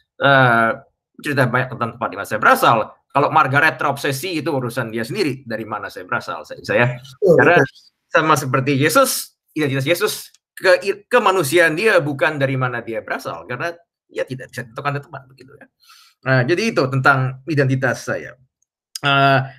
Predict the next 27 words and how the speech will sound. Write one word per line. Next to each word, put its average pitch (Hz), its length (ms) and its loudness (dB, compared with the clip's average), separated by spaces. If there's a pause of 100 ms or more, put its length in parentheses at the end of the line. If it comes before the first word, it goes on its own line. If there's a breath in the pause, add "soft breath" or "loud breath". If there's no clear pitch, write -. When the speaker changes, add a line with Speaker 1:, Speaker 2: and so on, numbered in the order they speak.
Speaker 1:
berikutnya 254 320 4
begini, 165 400 -2
saya 214 160 2
juga 226 480 -2 (240)
koreksi 208 460 0
kepada 143 260 -2
Edwin 156 480 -4
ini 156 160 -10
karena 151 380 -4 (320)
dengan, 175 480 0
eh, 156 320 0
dalam 175 160 4
artian 208 160 2
begini, 143 320 -8
dengan 185 400 -2
berat 170 240 4
hati 185 240 0
saya 185 260 4
tidak, 165 220 -2
tidak 147 240 -6
bisa 180 240 -4
memberkati 143 480 -2
perkawinan, 135 640 -4 (240)
eh, 131 320 0
Cindy 139 640 -2
dan 127 320 0
apa, 120 560 -2